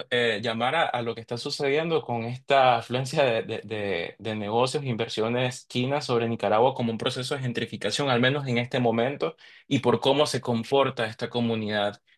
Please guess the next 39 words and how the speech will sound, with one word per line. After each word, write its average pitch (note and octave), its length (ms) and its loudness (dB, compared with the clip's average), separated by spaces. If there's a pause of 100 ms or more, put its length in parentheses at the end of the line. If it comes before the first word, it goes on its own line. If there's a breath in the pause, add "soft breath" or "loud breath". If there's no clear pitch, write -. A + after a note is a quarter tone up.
cuando A2+ 300 4
se G#2+ 180 -2
llega G#2 180 0
a - 20 -4
sentar, B2 560 0 (380 soft breath)
eh, G2+ 380 -2
porque A#2 180 -2
esto A2+ 160 0
se C3 120 2
ha A#2 40 8
visto A#2 240 2
en B2 140 2
otros B2 260 0
lugares, A#2+ 460 2
¿verdad? G#2 240 -4
Cuando G#2+ 220 -2
llegan B2 300 0
tienden C3 360 -2
a B2+ 60 -4
ser A#2 280 2
comunidades A#2+ 560 -2
muy C#3+ 240 0
cerradas, C3 800 0 (580)
eh, G2 520 0
y B2 160 -2
no A#2+ 200 2
tienden C3+ 600 0 (100)
a A2+ 260 4
vincularse A#2 760 -2
con A#2+ 420 -2
el G2+ 160 -8
contexto, B2 840 2
eh, G#2+ 200 0
en G#2+ 100 -6
los G#2 180 -6
barrios, A#2 480 2
en G#2 120 -6
las A2 140 -6
zonas, B2+ 400 0